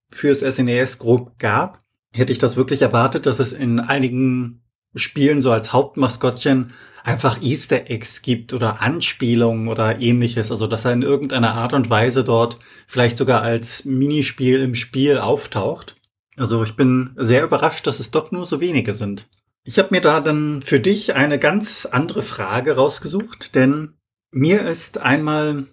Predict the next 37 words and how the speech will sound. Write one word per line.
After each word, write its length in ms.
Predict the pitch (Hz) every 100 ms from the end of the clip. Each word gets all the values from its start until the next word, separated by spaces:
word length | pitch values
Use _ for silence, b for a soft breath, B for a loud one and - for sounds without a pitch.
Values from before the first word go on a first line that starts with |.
| _ _ _ -
ein 160 | - 135
Artikel 380 | 135 165 196 196
ins 200 | 135 120
Auge 360 | 131 123 139
gefallen, 500 | - 160 - 151 214
da 80 | 202
ging's 380 | 127 143 151 -
um 340 | 139 131 135
das 180 | 131 117
Spiel 360 | - - 139 143
Link 560 | - 127 131 196 -
to 100 | -
the 80 | 117
Past, 540 | 110 117 156 240 - 151
also 160 | 107
von 400 | 104 120 110 107 _ _ _ _ _ -
der 180 | 127 113
Zelda-Reihe 640 | 117 139 160 131 156 180
in 80 | 165
dem 220 | 151 156
Sinne. 340 | 139 165 233 B B B B
Und 800 | 139 143 147 139 139 135 - - _ _ _
man 360 | - 135 143 156
sitzt 300 | 135 160 -
da 80 | 127
ja 160 | 110
einige 380 | 110 113 110 113
Stunden. 500 | 107 143 113 - 113
So 100 | 110
die 140 | 113 117
Durchschnittsspielzeit 1120 | 165 196 - 175 - - 143 156 - 135 139
ist 200 | 139 -
um 100 | 131
die 80 | 120
fünfzehn, 540 | 120 143 - - 135
sechzehn 480 | 131 117 - - 131
Stunden. 640 | - 127 110 101 110 101